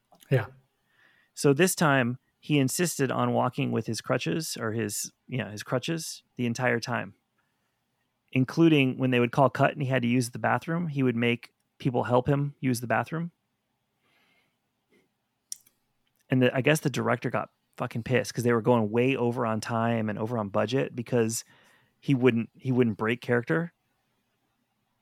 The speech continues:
Speaker 2: And he, they were just like, "Seriously, can we stick you in a wheelchair and roll you to the bathroom?" And he's like, "No, I, I gotta, I gotta get over my crutches."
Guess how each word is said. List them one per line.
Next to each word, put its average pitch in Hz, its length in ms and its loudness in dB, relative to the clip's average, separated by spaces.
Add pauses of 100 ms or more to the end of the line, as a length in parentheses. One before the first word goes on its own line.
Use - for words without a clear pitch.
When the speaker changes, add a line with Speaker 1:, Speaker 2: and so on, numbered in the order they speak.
(200)
Speaker 2:
And 127 180 4
he, 131 160 2
they 127 140 4
were 127 80 6
just 123 180 -2
like, 127 140 0
"Seriously, 151 320 2
can - 140 0
we 127 60 4
stick - 240 -2
you 175 60 0
in 156 60 2
a 135 60 2
wheelchair 123 400 4
and 113 140 0
roll 107 220 -2
you 117 120 0
to 113 40 -4
the 110 80 -4
bathroom?" 107 380 -2
And 117 60 -8
he's 113 120 -10
like, 110 160 -10
"No, 135 180 -4
I, 131 280 -12
I 135 60 -12
gotta, 127 300 -10 (600)
I 156 60 -16
gotta 139 160 -10
get 143 140 -6
over 135 200 -6
my 131 100 -8
crutches." 117 520 -6